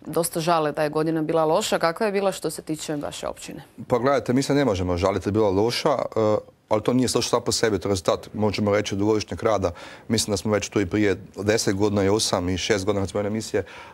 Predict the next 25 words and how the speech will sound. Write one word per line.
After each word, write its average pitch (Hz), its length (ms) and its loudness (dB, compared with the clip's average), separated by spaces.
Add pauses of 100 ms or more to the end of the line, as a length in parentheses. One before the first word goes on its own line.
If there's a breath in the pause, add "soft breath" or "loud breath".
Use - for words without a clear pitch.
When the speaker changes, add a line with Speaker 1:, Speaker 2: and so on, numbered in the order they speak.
Speaker 2:
razgovarali 110 640 2
o 104 40 4
nekim 107 240 0
stvarima 107 400 0
što 110 200 0
radimo, 101 360 2
znači, 95 300 0
prije 101 200 2
svega 95 320 2
razvoj 92 320 2
naše 92 280 0
zone 127 400 2 (300 loud breath)
i 135 60 2
neke 123 220 2
druge 107 260 2
stvari 101 280 2
koje 101 200 2
smo 95 160 -2
kao 92 140 0
novitete 95 420 0
uvodili 92 380 2
na 85 80 -2
proračun 95 340 0
naše 90 240 0
općine. 170 440 0